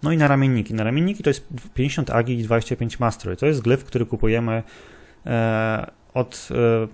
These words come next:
frakcji, która się nazywa Therazane, to jest w Deepholmie. Musimy tam troszkę reputacji zrobić, żeby móc kupić ten enchant. I tak samo jest z hełmem. Hełm to jest sześćdziesiąt agi i trzydzieści pięć haste'a,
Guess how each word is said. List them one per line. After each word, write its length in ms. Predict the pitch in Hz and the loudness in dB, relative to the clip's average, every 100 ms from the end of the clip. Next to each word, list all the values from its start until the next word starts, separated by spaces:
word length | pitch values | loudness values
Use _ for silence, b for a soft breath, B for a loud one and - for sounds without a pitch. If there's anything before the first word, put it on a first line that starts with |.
| - | -2
frakcji, 380 | 127 123 - 117 | 0 0 -2 -4
która 180 | 110 | -4
się 140 | 101 120 | -2 -2
nazywa 260 | 107 113 | 0 0
Therazane, 640 | 101 151 135 110 117 113 104 | 2 4 6 6 4 2 2
to 120 | 117 | 2
jest 160 | 110 104 | 0 0
w 40 | |
Deepholmie. 500 | 117 - 120 104 110 | 0 2 2 2 0
Musimy 380 | 117 - 120 110 | -2 -2 -4 -2
tam 140 | 104 | -4
troszkę 260 | 110 117 123 | -4 -4 -2
reputacji 480 | 117 123 127 - 110 | -2 2 0 0 -2
zrobić, 260 | 107 104 | -2 0
żeby 120 | 110 | -2
móc 220 | 110 110 - | -2 -4 -6
kupić 260 | 110 110 | -10 -8
ten 220 | - 104 - | -6 -6 -4
enchant. 480 | 110 104 123 175 - B B B B B - | -4 0 0 -2 -6 B B B B B 0
I 140 | 135 | 2
tak 160 | 143 - | 2 0
samo 200 | 165 156 | 0 2
jest 120 | 139 | 0
z 40 | |
hełmem. 340 | - 139 104 107 | 0 2 2 0
Hełm 240 | 160 160 | 0 0
to 80 | 131 | 0
jest 120 | 120 | -4
sześćdziesiąt 420 | - 123 - 123 | -2 -4 -2 0
agi 240 | 127 117 120 | 0 2 0
i 40 | |
trzydzieści 480 | - 123 117 113 - | -2 -4 -4 -4 -8
pięć 240 | 107 104 | -6 -6
haste'a, 440 | - 170 - 131 | -2 -4 -2 -2